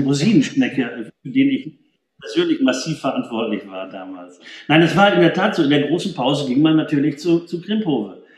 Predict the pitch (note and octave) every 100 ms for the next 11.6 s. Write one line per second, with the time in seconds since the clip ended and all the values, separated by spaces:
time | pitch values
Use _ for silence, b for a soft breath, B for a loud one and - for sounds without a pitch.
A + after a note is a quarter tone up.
0 | b b b C3 C#3+ D#3+ - - D3+ E3+
1 | F#3+ E3 D3 D#3+ D#3+ - - - G3+ F#3+
2 | G#3+ G#3 E3 E3 E3 D#3 C#3 D3+ D3 D#3
3 | D3 C#3 B2+ B2+ A#2+ B2+ D#3 G3+ F#3 G3
4 | - B B B D3 D#3 D3 C#3+ C3 C3
5 | - C#3 - D#3+ D#3+ E3 E3 D3+ C#3 C3+
6 | C#3 D3+ - D3+ - - F#3+ - - F3
7 | G#3+ D#3 C3 - D#3 C3 D3 C3+ D#3+ C#3
8 | C3+ D#3 C#3+ C#3 C#3+ C#3 A#2+ C3+ C#3+ C3+
9 | C3+ C3 B2 - - - C3+ - C#3+ D3+
10 | C3+ D3+ D3+ C3+ C3+ B2+ B2+ A#2 A2 B2+
11 | - A#2 A#2 - B2 -